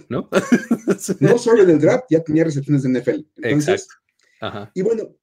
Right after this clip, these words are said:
Speaker 2: en el dos mil quince, que fue su segundo año como profesional, tuvo otras dos recepciones en, en doce targets.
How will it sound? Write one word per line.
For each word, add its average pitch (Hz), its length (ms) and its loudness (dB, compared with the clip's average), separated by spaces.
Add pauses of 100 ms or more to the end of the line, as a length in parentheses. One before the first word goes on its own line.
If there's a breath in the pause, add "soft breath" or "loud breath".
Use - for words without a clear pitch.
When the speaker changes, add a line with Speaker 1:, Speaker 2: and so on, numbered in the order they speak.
(140)
Speaker 2:
en 170 160 0
el 180 140 2
dos 180 200 4
mil 262 240 0
quince, 151 380 0
que 131 80 -10
fue 127 120 -6
su - 80 -12
segundo 123 340 -6
año 127 180 -6
como 113 200 -12
profesional, 131 560 -6 (380)
tuvo 170 300 4
otras 170 460 4
dos 160 360 6
recepciones 160 840 -2 (220)
en, 104 300 -20 (220)
en 120 220 -6
doce 160 320 0
targets. 143 720 -8